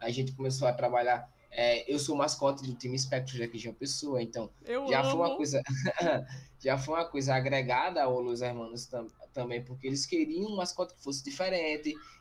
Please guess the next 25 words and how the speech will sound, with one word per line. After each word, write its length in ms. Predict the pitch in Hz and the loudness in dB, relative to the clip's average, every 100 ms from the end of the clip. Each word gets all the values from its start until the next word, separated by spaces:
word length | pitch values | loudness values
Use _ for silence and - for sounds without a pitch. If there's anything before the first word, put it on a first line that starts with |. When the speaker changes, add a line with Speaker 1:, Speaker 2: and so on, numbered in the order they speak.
| - | -6
Speaker 1:
então 280 | 131 131 127 | -2 2 4
eles, 260 | 131 131 | 4 0
eu 140 | 131 127 | -2 -4
consegui 380 | - - 135 156 | -4 -4 2 2
agregar 480 | 165 147 131 127 | 4 4 4 4
isso 320 | 135 139 - 127 | 4 0 0 0
à 80 | |
dança, 400 | 139 135 135 135 | 0 0 0 -2
a 40 | 123 | -6
gente 160 | 131 | -6
conseguiu 340 | 139 - 135 147 | -6 -8 -6 -6
fazer 200 | 151 147 | -2 -2
a 40 | |
apresentação 600 | 135 135 135 127 - 110 101 _ _ _ - | -4 -6 -6 -4 -6 -8 -12 _ _ _ -4
com 220 | 127 131 | 0 2
o 40 | 135 | 4
Los 200 | 185 202 | 6 4
Hermanos 480 | 160 147 143 139 135 | 2 -2 -4 -2 0
e 40 | |
o 40 | 135 | 0
mascote 520 | - - 151 151 151 | 0 -2 0 0 0
do 60 | 143 | -4
Espectros 580 | - 131 127 - 131 127 | 0 0 0 -2 -6 -4
dançando, 480 | 151 - 139 131 | -2 -2 -2 -2
então 240 | 127 127 | 0 -4